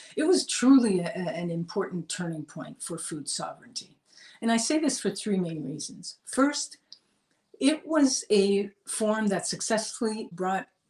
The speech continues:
new social movements, new social actors like fishers, pastoralists,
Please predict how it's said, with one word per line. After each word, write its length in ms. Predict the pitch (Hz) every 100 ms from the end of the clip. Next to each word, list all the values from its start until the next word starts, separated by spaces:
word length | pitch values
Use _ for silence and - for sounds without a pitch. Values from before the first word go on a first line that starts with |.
| _
new 680 | 202 180 208 226 233 233 233 - _ _ _
social 440 | - - 208 190 180
movements, 440 | 190 170 151 143
new 340 | 180 202 233 226
social 480 | - 214 208 185
actors 420 | 175 180 - 151 151
like 200 | 127 -
fishers, 800 | - 190 - - - - - -
pastoralists, 880 | 170 - - 202 180 147 147 -